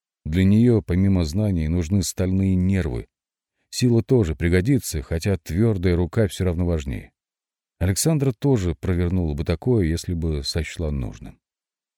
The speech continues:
Она понимала, что это преступление должно было ужасать её, как ужасало остальных. Но она чувствовала лишь благодарность.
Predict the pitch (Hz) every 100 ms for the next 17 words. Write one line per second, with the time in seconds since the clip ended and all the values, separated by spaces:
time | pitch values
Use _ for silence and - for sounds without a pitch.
0 | _ - 90 85 80 107 107 - - 78
1 | 73 71 - 87 110 98 82 80 78 98
2 | 90 85 85 - 78 82 - - 67 -
3 | 60 107 - _ _ - 104 87 82 82
4 | - 92 76 69 - 76 60 52 _ _
5 | _ _ _ _ - 107 135 143 123 151
6 | 131 127 120 110 110 92 71 92 98 110
7 | 104 87 57 53 -